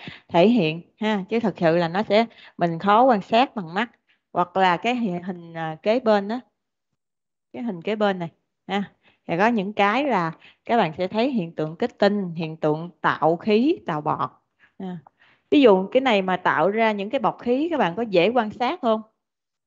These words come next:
Có dễ quan sát nếu mà có hiện tượng tạo ra khí ở đây không? À, cho nên các bạn cố, cố gắng những cái tương kỵ này á,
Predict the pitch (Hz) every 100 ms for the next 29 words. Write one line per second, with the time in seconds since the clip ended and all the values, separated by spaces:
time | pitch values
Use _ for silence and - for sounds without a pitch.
0 | _ _ _ _ _ _ _ _ _ _
1 | _ _ _ _ _ _ _ _ _ _
2 | _ _ _ _ _ _ - 262 202 214
3 | 254 220 254 285 254 294 233 247 269 175
4 | 175 165 180 139 156 202 214 254 294 247
5 | 202 196 190 202 _ _ _ _ _ _
6 | _ _ - 214 220 196 220 220 214 220
7 | 247 190 170 202 220 262 269 _ 240 254
8 | 262 262 269 208 269 269 220 202 156 160
9 | 202 190 175